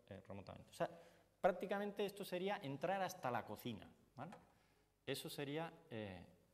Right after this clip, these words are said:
BlackBerry, ¿no? Eh, lo que comentaba de los dispositivos. Hoy en día, por ejemplo, hay una tendencia general a quitar cables, poner todo lo más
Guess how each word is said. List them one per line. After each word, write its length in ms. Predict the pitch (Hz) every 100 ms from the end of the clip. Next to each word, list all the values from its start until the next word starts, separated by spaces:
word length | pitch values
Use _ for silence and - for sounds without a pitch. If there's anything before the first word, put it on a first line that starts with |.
| - -
BlackBerry, 560 | 104 104 101 98 -
¿no? 80 | - - - - - - - - - _ _ - _ - - - - - - _ _ -
Eh, 440 | 131 123 120 120 - - -
lo 140 | 123 123
que 120 | 123
comentaba 440 | 123 123 120 170
de 80 | 202
los 140 | 185 156
dispositivos. 800 | 139 131 120 110 190 110 - - -
Hoy 160 | 143
en 140 | 170 165
día, 280 | 190 196 202
por 100 | 175
ejemplo, 300 | - 170 170
hay 80 | 170
una 180 | 160 160
tendencia 460 | 143 151 165 165
general 460 | - 156 156 175 175
a 140 | 151 - - - -
quitar 320 | 127 151 139
cables, 480 | 101 85 78 - - - _
poner 220 | 110 110 117 -
todo 600 | 151 180 190 185 - -
lo 140 | 110
más 380 | 120 135 131